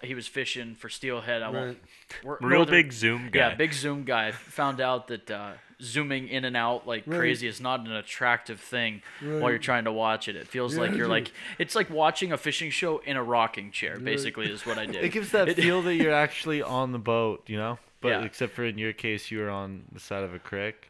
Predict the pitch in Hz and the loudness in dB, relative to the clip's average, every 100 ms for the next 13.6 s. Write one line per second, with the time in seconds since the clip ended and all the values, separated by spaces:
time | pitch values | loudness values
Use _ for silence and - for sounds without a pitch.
0 | - 143 123 147 143 113 135 131 110 - | -6 2 4 4 2 -2 -2 0 0 -2
1 | 120 131 117 131 127 123 117 107 110 - | -2 -2 -2 -2 -2 -2 -8 -10 -10 -10
2 | - 110 98 98 98 - 78 78 - 113 | -8 -8 -10 -14 -14 -12 -12 -8 0 2
3 | 117 110 104 104 107 101 98 104 104 - | 4 4 2 2 0 -2 2 4 4 -2
4 | - 107 113 110 85 139 127 147 175 143 | -2 -2 0 -4 -2 -2 -2 2 2 2
5 | 127 127 120 117 - - 104 - - - | -2 -4 -4 -8 -10 -8 -8 -8 -12 -10
6 | 98 - - 131 - 165 - 151 - 156 | -12 -12 -4 -4 -2 -4 0 -2 0 -2
7 | 143 139 139 151 135 127 135 127 113 127 | 0 -4 -2 0 0 2 0 -2 -4 -6
8 | 113 117 117 117 - 113 117 117 110 - | -6 -2 0 0 -2 -2 -2 -2 -6 -12
9 | - - - 113 135 135 120 - 175 160 | -20 -14 -6 -4 -2 -2 -2 -2 0 2
10 | 143 131 139 139 131 135 131 139 123 110 | 0 0 -2 -2 -6 -6 -6 -6 -8 -10
11 | 107 - - 127 120 127 117 - 101 - | -16 -20 -8 -6 -6 -4 -4 -4 -8 -12
12 | - - - 196 196 - - 143 127 127 | -16 -16 2 4 4 0 -12 -6 -2 -2
13 | - 147 - 131 120 | 0 -2 0 -2 -2